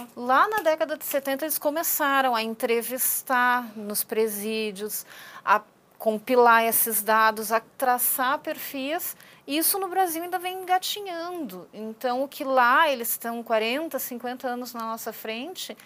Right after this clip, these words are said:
aqui a gente não tem. O próprio caso do Zé do Valério, ele já era procurado por outro crime, mas as pessoas não sabiam o nome real dele, porque na outra cidade ele se apresentava, acho que era Zé da Foice.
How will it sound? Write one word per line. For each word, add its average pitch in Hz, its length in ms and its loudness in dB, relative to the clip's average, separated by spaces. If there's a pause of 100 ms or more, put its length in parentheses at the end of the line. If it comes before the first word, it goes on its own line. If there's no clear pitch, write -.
(420)
aqui 392 260 0
a 392 60 0
gente 381 320 -8
não 440 160 -12
tem. 359 340 -6 (320)
O 247 120 -6
próprio 294 500 2
caso 262 400 2
do 226 80 -6
Zé 226 220 -2
do 208 100 -10
Valério, 180 540 -2 (120)
ele 269 260 2
já 294 300 2
era 330 320 2
procurado 214 880 0
por 247 160 -2
outro 233 320 0
crime, 262 600 -6 (420)
mas 294 160 0
as 339 120 0
pessoas 359 360 0
não 370 140 -4
sabiam 330 560 -2
o 311 140 0
nome 330 680 2
real 294 500 6
dele, 240 600 4 (320)
porque 262 200 -2
na 285 140 4
outra 311 240 4
cidade 277 480 0
ele 320 140 -2
se 311 120 0
apresentava, 285 640 0
acho 285 140 -4
que 302 60 0
era 277 120 4
Zé 247 200 0
da 294 120 4
Foice. 220 720 -2